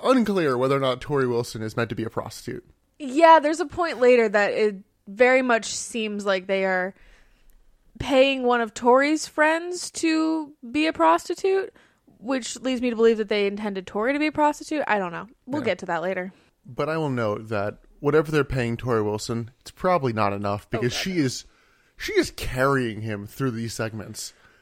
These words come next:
Speaker 1: And it's funny, as somebody who only saw kinda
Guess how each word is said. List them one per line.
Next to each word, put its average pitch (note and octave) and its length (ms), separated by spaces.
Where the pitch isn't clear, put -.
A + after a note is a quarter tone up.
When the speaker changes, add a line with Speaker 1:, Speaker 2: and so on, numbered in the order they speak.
Speaker 1:
And G3+ 80
it's - 160
funny, F#3+ 300
as C3 100
somebody G#3 400
who D#3 480
only D3+ 240
saw D#3 220
kinda C#3+ 400